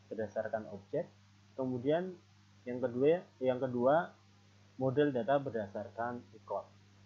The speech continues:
<clears throat> Jadi, eh, ketika kita membahas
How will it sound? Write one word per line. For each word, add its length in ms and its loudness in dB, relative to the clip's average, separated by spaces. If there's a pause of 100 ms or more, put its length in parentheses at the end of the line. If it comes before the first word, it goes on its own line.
(160)
<clears throat> 240 -2 (2500)
Jadi, 400 6
eh, 600 8 (720)
ketika 480 4
kita 320 0
membahas 400 0